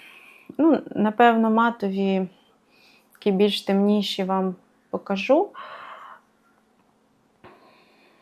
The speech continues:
От. Ось такі, вони мені подобаються по якості, по нанесенню, по тому, як вони тушуються. Але ось цей відтінок зараз, він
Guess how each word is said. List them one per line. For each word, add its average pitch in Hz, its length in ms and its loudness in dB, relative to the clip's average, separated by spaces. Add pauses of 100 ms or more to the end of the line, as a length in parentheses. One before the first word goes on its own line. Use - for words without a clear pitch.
(560)
От. 196 500 -2 (1600)
Ось 202 240 -4
такі, 330 360 6
вони 220 440 4
мені 196 260 4
подобаються 196 680 2
по 196 160 -2 (440)
якості, 254 640 2
по 196 200 -2
нанесенню, 214 680 0
по 196 120 -12
тому, 196 300 0
як 185 220 -4
вони 185 180 -2
тушуються. 262 720 -4 (460)
Але 208 200 4
ось 220 300 0
цей 311 320 4
відтінок 190 420 0
зараз, 226 460 -2
він 196 260 0